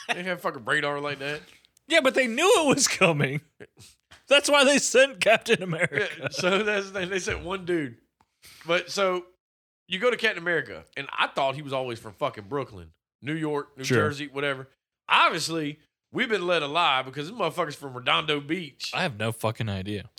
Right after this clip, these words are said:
Speaker 1: And he don't look like a little kid with polio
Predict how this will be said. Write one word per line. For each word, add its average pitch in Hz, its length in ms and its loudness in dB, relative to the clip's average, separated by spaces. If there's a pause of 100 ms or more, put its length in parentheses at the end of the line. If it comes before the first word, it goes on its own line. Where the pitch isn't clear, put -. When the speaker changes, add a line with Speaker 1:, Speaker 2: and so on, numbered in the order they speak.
Speaker 1:
And 175 400 2 (760)
he 226 200 2
don't 285 160 2
look 302 140 0
like 240 140 4
a 220 40 -2
little 226 160 2
kid 220 200 2
with 175 120 0
polio 147 560 2